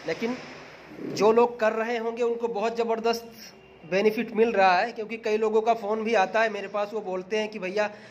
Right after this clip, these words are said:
आपका जो ये वीडियो है इससे मुझे बहुत ज़्यादा relief मिल रहा है, काफ़ी अच्छा कर रहा हूँ। ठीक है, तो ये आप भी अपने घर पे कर सकते हैं, आपको बहुत ज़बरदस्त इसका result मिलेगा। ठीक है,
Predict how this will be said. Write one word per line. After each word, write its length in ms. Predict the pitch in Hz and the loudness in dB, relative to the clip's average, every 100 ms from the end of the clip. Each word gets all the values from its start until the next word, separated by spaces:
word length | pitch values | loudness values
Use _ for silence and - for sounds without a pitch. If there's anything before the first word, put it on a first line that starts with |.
| - - - | -20 -12 0
आपका 300 | 165 180 208 | 0 2 -2
जो 120 | 202 | 0
ये 500 | 208 214 208 185 156 - | 0 0 2 0 -2 -4
वीडियो 400 | 156 185 214 214 | -8 -6 0 4
है 140 | 220 | 4
इससे 260 | 202 - 220 | 2 -4 -6
मुझे 200 | 202 202 | -4 -4
बहुत 300 | 175 170 208 | -2 0 0
ज़्यादा 300 | 208 208 208 | 2 2 2
relief 340 | 185 180 208 208 | 0 -4 -6 -4
मिल 200 | 190 214 | -4 0
रहा 200 | 196 160 | 2 4
है, 180 | 156 202 - - - - - - | 2 -2 -6 -20 -20 -20 -20 -8
काफ़ी 300 | 156 165 214 | 0 0 0
अच्छा 260 | 202 - 208 | -4 0 -2
कर 160 | 202 196 | -2 -4
रहा 140 | 180 | -2
हूँ। 180 | 156 185 - - - - _ _ - - - - - | -4 -8 -16 -20 -20 -20 _ _ -20 -20 -20 -20 -10
ठीक 140 | 202 | -2
है, 160 | 254 175 127 | 2 0 -2
तो 140 | - 180 | -8 -4
ये 280 | 185 233 - | 2 2 4
आप 180 | 175 214 | 2 2
भी 200 | 180 240 247 | 0 -8 -6
अपने 260 | 185 202 220 | -8 -4 -4
घर 180 | 185 190 | -2 -2
पे 140 | 220 220 | -2 -2
कर 180 | 226 214 | -2 -2
सकते 320 | 208 - 185 | -6 -4 0
हैं, 320 | 190 240 - - - - - - - - | 0 -2 -8 -18 -20 -20 -20 -20 -18 -2
आपको 320 | 156 180 - 208 | 0 0 0 -2
बहुत 340 | 180 202 190 | 0 0 0
ज़बरदस्त 600 | 185 196 196 214 208 - | -4 -2 0 -2 -2 -10
इसका 220 | 175 - 185 | -8 -2 -2
result 300 | 180 180 156 | 0 -2 -2
मिलेगा। 420 | 151 139 127 135 - - - - - - - | -6 -6 -6 -8 -10 -20 -20 -20 -20 -20 -12
ठीक 140 | 214 | -8
है, 120 | 180 | -8